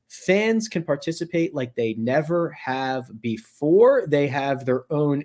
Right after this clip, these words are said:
individual entries. No longer is it a fan vote.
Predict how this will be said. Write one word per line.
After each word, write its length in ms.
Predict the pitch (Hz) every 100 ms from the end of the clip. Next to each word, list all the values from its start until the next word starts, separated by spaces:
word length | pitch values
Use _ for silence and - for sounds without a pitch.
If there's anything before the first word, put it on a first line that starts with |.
| -
individual 1160 | 214 269 311 285 233 277 214 262 269 277 277 - -
entries. 800 | 254 302 - 320 220 123 - - _ _ _ _
No 160 | 143 240
longer 340 | 277 285 285
is 80 | 247
it 60 | 254
a 60 |
fan 400 | 254 - 277 320
vote. 320 | 220 196 120